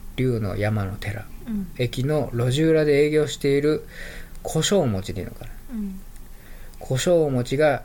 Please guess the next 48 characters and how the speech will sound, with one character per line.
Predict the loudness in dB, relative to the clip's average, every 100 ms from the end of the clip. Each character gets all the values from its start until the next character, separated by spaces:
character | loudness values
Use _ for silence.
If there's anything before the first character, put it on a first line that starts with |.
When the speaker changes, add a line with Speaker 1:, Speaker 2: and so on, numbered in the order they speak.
| 0
Speaker 1:
今 | 2 2
一 | 2 0
番 | 0 0
食 | 0
べ | 0
た | 0
い | 0
で | -2
す。 | -10 -12 -12 -6
Speaker 2:
う |
ん。 | -4 -4 -6 -6
Speaker 1:
え |
ー、 | -8 -8 -6 -6
胡 |
椒 | -4 0 0
餅 | -2 -6
っ | -8 -8
て | -8
知 | -8
っ |
て | -6 -4
る？ | -4 -6 -14 -14 -12
Speaker 2:
知 | -8 -4
ら | -2 0
な | -2 -2 -6
い。 | -8 -12 -6
胡 | -4
椒 | 0 0 2
餅 | 0 -2 -6
っ |
て | -8 -8
い | -8
う |
か、 | -6 -6
私 | -6 -8 -10 -8
が | -8
知 | -10
っ | -12
て | -10 -8
る | -6
の | -6 -6
は、 | -8 -10 -10
あ | -10
の、 | -10
ネ | -6 -4
ギ | -4
餅 | -4 -6 -8 -10
ね。 | -10